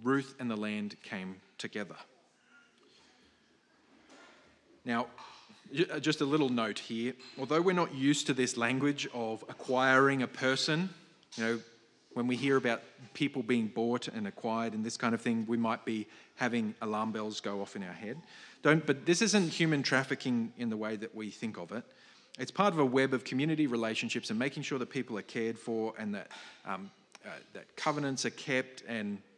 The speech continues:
it's more complicated than that. Um, but even now, we rightly, like,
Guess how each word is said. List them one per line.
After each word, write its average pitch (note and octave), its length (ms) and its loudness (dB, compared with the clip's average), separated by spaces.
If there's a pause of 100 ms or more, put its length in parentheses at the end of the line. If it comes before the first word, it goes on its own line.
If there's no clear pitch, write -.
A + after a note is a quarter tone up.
(140)
it's C3+ 160 -4
more E3 180 6
complicated A#2+ 680 0
than F#2+ 140 -6
that. E2+ 180 -12 (760)
Um, G#2+ 320 0 (100)
but F3 180 2
even G3+ 220 4
now, E3 260 2 (120)
we F3+ 140 2
rightly, C#3 540 2
like, A#2+ 200 -2